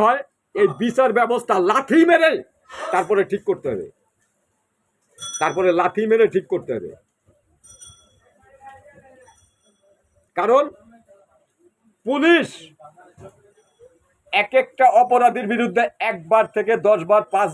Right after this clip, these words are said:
পনেরো বার, বিশটা, পঁচিশটা করে মামলা দেয় অপরাধ করে দেখে। যখন আদালতে যায় দশ দিন পরে জামিন নিয়ে বেরিয়ে আসে, দশ দিন পরে আর জামিন নিয়ে বেরিয়ে এসে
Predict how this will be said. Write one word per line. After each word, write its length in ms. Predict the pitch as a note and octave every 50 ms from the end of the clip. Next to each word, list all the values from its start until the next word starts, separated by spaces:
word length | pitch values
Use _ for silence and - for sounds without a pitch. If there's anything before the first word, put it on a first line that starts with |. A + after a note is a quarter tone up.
| - _ _ _ _
পনেরো 300 | G3+ G#3+ G#3+ A3 G#3 G#3 F#3+ G3
বার, 120 | G3 F#3+ - - - _ _ _ C#3+ C3+
বিশটা, 320 | E3 G#3+ - - _ G#3+ G3+ F#3+ -
পঁচিশটা 420 | G#3 G#3+ - G#3+ - - - G#3 F3+ - -
করে 140 | G#3 G3 F#3 E3 E3+
মামলা 280 | F3 E3+ E3 D#3 D#3 - A2+
দেয় 160 | A2+ F#2 - - _ _ _ - E3
অপরাধ 360 | F3 E3+ F3+ F#3 F3 F3 E3+ - - - - - -
করে 200 | G#3+ - G#3 G#3 E3+ D#3
দেখে। 220 | C#3+ B2 A2+ F2+ D2+ - _ _ _ _ _ _ _ _ _ _ _ _ _ _ _ _ _ _ _ _ -
যখন 220 | F#3+ F#3 F#3+ G#3 G#3 - F3+ F#3+
আদালতে 400 | F#3+ A#3 A3+ A3+ A3 - G3+ F#3+ D#3+
যায় 160 | F#3 F#3+ A3 - - _ _ _ _ _ _ - -
দশ 120 | G3+ G#3 D3 B2+ F#3
দিন 100 | G3 F#3+ - G3+
পরে 180 | G3 F3+ F3+ D#3 - - _ _ _ _ _
জামিন 240 | F#3 F3+ F#3 F3+ F3 E3+
নিয়ে 180 | E3+ E3+ - C3+
বেরিয়ে 280 | D3 C3 B2+ B2 B2 -
আসে, 160 | - _ - - _ _ _ _ _ _ _ _ _ _ _ _ _ _ _ _ _ _ _ _ _ _ _ _ _ _ _ _ _ _ _ _ _ _ _ -
দশ 120 | A3 B3+ - - C4+
দিন 100 | C#4+ C#4+ A3 C#4+
পরে 140 | C#4 C4+ C#4 B3+
আর 80 | B3+ B3 - - F3 -
জামিন 240 | A3+ A#3 B3 B3+ B3 A#3+
নিয়ে 120 | B3 A#3+ G#3 G#3
বেরিয়ে 280 | A3 G#3+ A#3 A#3+ B3 A#3+
এসে 180 | D#3+ G#3+ A#3+